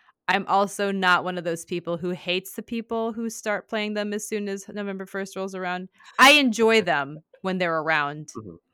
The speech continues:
Speaker 1: I like a, I like a festive vibe, but I, I'm neither clamming for them nor disdaining them.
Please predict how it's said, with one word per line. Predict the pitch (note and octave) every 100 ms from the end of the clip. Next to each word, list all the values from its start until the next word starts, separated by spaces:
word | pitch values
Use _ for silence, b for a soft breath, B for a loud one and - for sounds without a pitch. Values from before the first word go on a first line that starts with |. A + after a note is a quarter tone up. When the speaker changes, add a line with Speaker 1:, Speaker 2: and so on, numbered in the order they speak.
| -
Speaker 1:
I | F#3+
like | F#3+ F#3+
a, | F3+ -
I | F3+
like | F#3 F#3
a | F#3
festive | E3+ D#3+ - D#3+
vibe, | C#3+ D3+ D3+ C#3+ _
but | D#3 C#3 - _
I, | D#3 D3+ D3 D3 D#3 _ _ _ _ _ _ _ _ _ _ _ -
I'm | F#3+ F#3
neither | F#3+ F#3 F#3+ F3+
clamming | - F3 E3+ D#3+ D#3
for | - D3
them | D3 D3
nor | C#3 C#3
disdaining | B2 - F2+ - -
them. | - E3